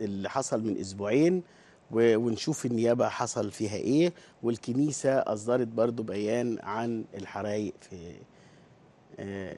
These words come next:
الكنايس، في التسع كنايس أو في العشر كنايس أو في الحداشر كنيسة اللي حصل فيهم، وأيضًا، آه، كلمة الأنبا أرميا، واللي فاهم حاجة يتصل بيا يقول لي: "أنت فهمت إيه من الحاجات دي؟" لأن أنا فعلًا مش عارف هل في فاعل أو ما فيش فاعل،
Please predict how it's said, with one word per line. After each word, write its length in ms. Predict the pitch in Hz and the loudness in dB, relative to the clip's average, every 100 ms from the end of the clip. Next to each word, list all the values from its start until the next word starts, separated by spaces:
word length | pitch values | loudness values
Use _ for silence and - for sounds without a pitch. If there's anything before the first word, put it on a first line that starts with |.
| - - | -14 -14
الكنايس، 540 | - 104 120 151 160 | -10 -2 0 2 0
في 60 | - | -6
التسع 320 | - 117 104 | -8 -4 -4
كنايس 440 | - 104 113 107 | -2 0 0 2
أو 120 | - | -2
في 80 | 98 | -2
العشر 300 | 92 107 127 | 0 0 0
كنايس 420 | 104 101 107 104 | 0 0 2 0
أو 80 | - | -4
في 80 | - | -6
الحداشر 460 | 95 95 104 113 104 | -6 -4 -2 -2 -4
كنيسة 560 | - 104 139 - 170 - - - | 0 2 4 6 4 2 -10 -8
اللي 140 | - 104 | -2 0
حصل 300 | 131 - 107 | 0 -2 -4
فيهم، 380 | - 143 185 180 - - - | -2 2 4 2 -4 -20 0
وأيضًا، 680 | 127 147 240 196 160 170 185 - - - - - | 6 8 8 10 10 10 8 0 -14 -20 -18 -2
آه، 160 | 110 117 | 2 2
كلمة 420 | - 160 147 135 - | 4 6 6 4 2
الأنبا 460 | - 131 127 110 | 2 4 4 4
أرميا، 500 | 104 104 135 165 190 175 - - - - | 4 4 6 6 4 -2 -12 -20 -20 -6
واللي 320 | 113 120 117 | 2 4 4
فاهم 280 | 113 170 147 | 4 4 4
حاجة 260 | - 147 143 | 4 6 6
يتصل 360 | 117 - - 117 | 4 2 -4 0
بيا 200 | 127 127 | 4 6
يقول 200 | 110 120 | 4 4
لي: 80 | |
"أنت 160 | 120 - | 2 -2
فهمت 340 | - 113 107 | -4 -4 -2
إيه 120 | - 110 | -2 -2
من 140 | 107 | -2
الحاجات 340 | 95 - 110 | -6 -6 -4
دي؟" 120 | 117 123 | 0 2
لأن 180 | 123 | 4
أنا 180 | 127 127 - - - | 4 4 0 -12 -4
فعلًا 300 | - 135 123 | 6 8 8
مش 200 | 110 107 | 4 2
عارف 280 | 110 101 87 | 2 2 2
هل 100 | 123 | 0
في 140 | - | 0
فاعل 380 | 123 151 160 156 - - | 0 4 4 4 0 0
أو 100 | 117 | 0
ما 140 | 107 | 0
فيش 220 | - 110 | -4 -8
فاعل، 280 | - 85 - | -8 -8 -10